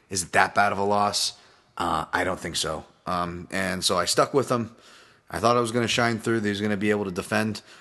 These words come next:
'cause he actually came from the Bosnian Bomber, even though he looks like a scary motherfucking Terminator motherfucker like he is. He came actually from more from the jiu-jitsu side of things. Well, he actually was, <laughs> originally was like a bodybuilder and strength trainer or whatever, but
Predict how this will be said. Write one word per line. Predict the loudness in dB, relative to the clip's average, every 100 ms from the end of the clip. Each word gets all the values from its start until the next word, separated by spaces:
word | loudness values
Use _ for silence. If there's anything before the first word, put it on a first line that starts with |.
| -20 -4
'cause | 0
he | 2
actually | 2 0
came | 0 0 0
from | -2 -2 0
the | 2
Bosnian | 2 2 0 2
Bomber, | 2 2 0
even | 0
though |
he | 0
looks | -2
like | -2
a |
scary | -2 0 2 2
motherfucking | -2 -4 -4 -6 -6 -12 -16 -16
Terminator | -6 -4 -2 0 0
motherfucker | -2 -2 -2 0
like | -2 0
he | 0
is. | 2 0 -4 -12 -20 -20 -20 -20 -20 -20 -20 _ _
He | -8 0 2 2 2 2 0 -2
came | -2 2 2
actually | 0 0
from | 0
more | 2
from | 2 0 0
the |
jiu-jitsu | -2 0 0 2 2
side | 2 2
of | 0
things. | -2
Well, | 0
he | 0 0
actually | 0 0
was, | -4
<laughs> | -4 -6 -6 -8 -8
originally | -8 -4
was | -2 -2
like | -2
a |
bodybuilder | 0 0 0 -2 -4
and | -6 -6
strength | -6 -6
trainer | -8 -6 -4
or | -4
whatever, | -4 -4
but | -4